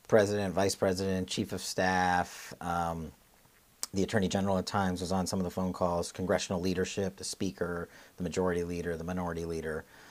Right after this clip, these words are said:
All these individuals we were fielding calls from and engaging with constantly to make sure they're, they were safe, their people were safe, and their needs were being met.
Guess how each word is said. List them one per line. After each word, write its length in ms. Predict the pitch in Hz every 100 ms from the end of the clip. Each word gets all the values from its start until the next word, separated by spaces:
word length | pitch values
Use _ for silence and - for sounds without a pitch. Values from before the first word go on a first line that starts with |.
| - -
All 220 | 123 127
these 200 | 131 113
individuals 720 | 117 104 101 92 92 85 80 -
we 220 | 95 104
were 100 | 92
fielding 440 | - 104 92 90
calls 340 | 87 87 85 -
from 200 | 90 85
and 80 | 82
engaging 440 | 80 87 85 87
with 160 | 78 -
constantly 540 | 85 85 - 76 78
to 60 | 80
make 180 | 78
sure 180 | - 82
they're, 260 | 80 80 69
they 100 | 78
were 100 | 69
safe, 540 | 76 107 95 92 - -
their 120 | 78
people 300 | 73 110 95
were 100 | 90
safe, 320 | 87 85 80 -
and 120 | 78
their 80 | 76
needs 320 | 85 87 -
were 80 | 65
being 260 | 62 62
met. 260 | 52 -